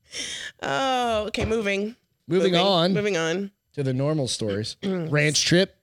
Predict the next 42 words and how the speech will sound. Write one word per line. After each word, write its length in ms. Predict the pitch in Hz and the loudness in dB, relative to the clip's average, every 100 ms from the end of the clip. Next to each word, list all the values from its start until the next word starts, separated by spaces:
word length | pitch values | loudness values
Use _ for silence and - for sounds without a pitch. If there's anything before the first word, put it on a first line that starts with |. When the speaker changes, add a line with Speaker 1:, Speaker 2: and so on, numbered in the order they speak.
| _ _ | _ _
Speaker 1:
Okay. 200 | - - | -4 0
Speaker 2:
The 40 | 135 | 2
ranch 180 | 131 - | 2 2
trip. 220 | 151 - _ _ _ | -2 -2 _ _ _
This 120 | 202 | -4
is 40 | - | 2
kind 180 | 240 | 2
of 220 | 190 151 - | 2 0 -4
me 280 | 175 180 | 0 4
heavy, 280 | 151 165 160 | 4 4 4
you 280 | 160 143 156 | 2 4 4
heavy 300 | 139 143 135 | 4 4 2
at 80 | 120 | 2
the 180 | 123 110 | 0 0
end. 240 | 104 90 - _ _ _ _ _ _ _ _ - | 0 -4 -8 _ _ _ _ _ _ _ _ -6
Kind 160 | 208 208 | 0 4
Speaker 1:
Oh, 60 | - | 4
Speaker 2:
of 60 | 131 | 4
Speaker 1:
so 20 | |
Speaker 2:
how 80 | 143 | 4
Speaker 1:
you're 160 | 139 - | 4 4
Speaker 2:
the 40 | |
Speaker 1:
hogging 180 | - 143 | 2 2
Speaker 2:
stories 140 | 131 | 2
Speaker 1:
everything 360 | - 196 196 170 | 2 0 -2 -2
up, 240 | 180 - _ | -2 -4 _
Speaker 2:
Yeah, 320 | 156 175 170 | 2 4 4
Speaker 1:
basically, 200 | 165 - | 2 2
Speaker 2:
yeah, 180 | 147 143 | 2 4
yeah. 200 | 139 127 | 4 2
I'm, 80 | 131 | 2
Speaker 1:
to 60 | 147 | 2
Speaker 2:
ha-, 100 | 151 | 2
Speaker 1:
start 80 | 151 | 2
Speaker 2:
I'm 100 | 160 | 4
Speaker 1:
with? 80 | |
Speaker 2:
hogging 300 | 151 160 160 139 | 4 4 4 2
the 60 | |
bandwidth 540 | 101 127 131 131 123 120 | 2 2 2 2 0 0
at 160 | 110 | 0
the 60 | 107 | 0
beginning. 400 | 110 117 113 | 0 2 0